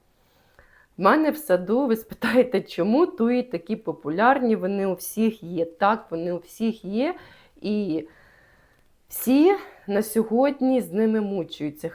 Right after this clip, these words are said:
Туї дуже часто хворіють, кліщі, трипси. Їх потрібно обробляти і не один раз в рік.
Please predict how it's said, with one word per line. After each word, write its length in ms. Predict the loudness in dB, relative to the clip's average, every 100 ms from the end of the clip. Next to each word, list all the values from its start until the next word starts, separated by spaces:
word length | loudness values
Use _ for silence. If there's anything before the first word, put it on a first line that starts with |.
| -14 _
Туї 320 | 0 2 0
дуже 320 | 0 -2 -4
часто 460 | -8 -6 -8 -8 -14
хворіють, 800 | -10 0 2 2 0 -4 -10 _ _ _ _ _ -6
кліщі, 760 | -2 -2 -4 -6 -2 0 -2 -6
трипси. 920 | -4 -2 -2 -4 -8 -6 -4 -2 -6 -12 _ _ _ -6
Їх 280 | -4 -4
потрібно 600 | -6 -8 -4 -2 0 -2 -2
обробляти 760 | -4 -2 -4 -2 -4 -4 -4
і 160 | -6 -6
не 220 | -4 -4
один 500 | -4 -6 -2 -2 -2
раз 340 | -2 -6 -8 -12
в 100 | -10
рік. 300 | -10 -12